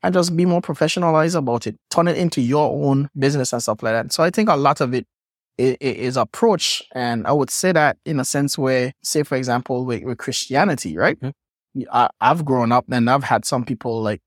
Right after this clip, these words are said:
Speaker 1: be very, like, "If you don't go to church, you go to hell." I'm like, "Well, well, okay, cool." You know, like, that approach is not for me.
Speaker 2: Right.
Speaker 1: So I'm, I'm not even going in there. So,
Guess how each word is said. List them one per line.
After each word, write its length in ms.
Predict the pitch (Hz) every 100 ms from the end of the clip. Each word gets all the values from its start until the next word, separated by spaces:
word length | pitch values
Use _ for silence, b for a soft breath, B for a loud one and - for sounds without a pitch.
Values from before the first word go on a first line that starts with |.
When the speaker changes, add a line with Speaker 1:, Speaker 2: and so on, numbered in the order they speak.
| _ -
Speaker 1:
be 160 | 120
very, 640 | 110 117 117 120 117 117 - _ _ _ _ -
like, 300 | 120 117 - _ _ _ -
"If 120 | -
you 80 | 170
don't 120 | 165
go 80 | 156
to 80 | 143
church, 260 | 151 -
you 60 | 156
go 60 |
to 120 | 151 127
hell." 400 | 113 143 101 - _ _ _ _ _ _ -
I'm 140 | 147
like, 120 | 143 120
"Well, 200 | - 139
well, 160 | 151 156
okay, 260 | 170 214 -
cool." 280 | - 269 220
You 60 | 165
know, 120 | 190
like, 160 | 143
that 160 | 131 170
approach 340 | 180 - 160 151
is 100 | 127
not 200 | 131 -
for 120 | 127
me. 240 | 127 294 175
Speaker 2:
Right. 240 | 110 95 _ _ _
Speaker 1:
So 440 | - 139 135 120
I'm, 340 | - 123 107 -
I'm 200 | - -
not 120 | 104 147
even 220 | 143 139
going 240 | 139 220 208
in 120 | 135
there. 280 | 110 - -
So, 400 | - - 143 127